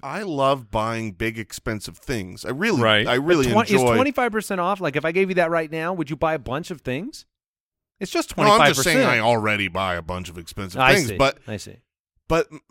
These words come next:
Speaker 1: when I think about expensive things, like, for instance, I got a pickleball paddle that's way, it's very, very expensive,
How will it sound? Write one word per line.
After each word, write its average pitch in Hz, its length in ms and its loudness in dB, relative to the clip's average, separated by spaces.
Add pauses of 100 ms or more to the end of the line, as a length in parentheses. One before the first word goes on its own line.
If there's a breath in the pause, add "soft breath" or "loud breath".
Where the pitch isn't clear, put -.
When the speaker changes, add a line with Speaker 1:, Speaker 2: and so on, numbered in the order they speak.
(100)
Speaker 1:
when 165 320 0
I 196 100 4
think 202 180 -4
about 175 160 2
expensive 156 680 -4
things, 160 360 -4
like, 135 200 -2
for 127 200 -4
instance, 120 420 -8
I 123 80 -6
got 117 180 -6
a 110 80 -6 (120)
pickleball 143 380 0
paddle 104 240 0
that's 107 260 -6
way, 185 380 0
it's 151 220 -4
very, 180 380 -2
very 107 500 -2
expensive, 151 420 -6